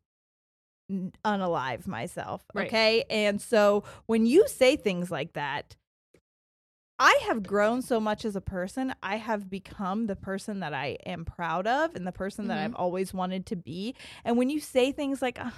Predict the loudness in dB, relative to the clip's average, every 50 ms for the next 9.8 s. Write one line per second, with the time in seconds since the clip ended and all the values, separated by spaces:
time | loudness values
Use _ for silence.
0 | -10 -8 -6 -4 -2 -2 -4 -4 -4 -6 -2 0 0 2 2 2 2 2 2 2
1 | 2 2 0 -2 -2 -4 -10 -8 -2 0 2 2 4 4 2 2 2 0 0 0
2 | 2 2 2 0 -2 -4 -6 -6 -2 0 2 2 2 2 0 0 0 0 0 0
3 | -2 -2 -2 -2 -2 -2 0 0 0 0 0 0 2 2 2 2 0 -2 -8 -8
4 | -6 -4 -2 0 0 2 0 0 -4 -8 -4 -2 -2 0 0 -2 -6 -8 -14 -16
5 | -16 -14 -6 0 2 2 4 6 4 4 4 2 0 0 2 2 2 0 -2 -4
6 | 0 4 4 4 4 2 0 0 2 4 4 4 2 2 0 -2 -2 -4 -2 -2
7 | -2 0 0 0 2 2 2 2 0 0 0 -2 -4 -4 -2 0 0 0 -2 -2
8 | -2 -2 -2 -2 -4 -4 -2 -4 -4 -4 -6 -6 -4 -4 -4 -4 -2 0 4 4
9 | 4 4 4 2 2 2 2 0 -2 -2 0 2 2 0 0 -2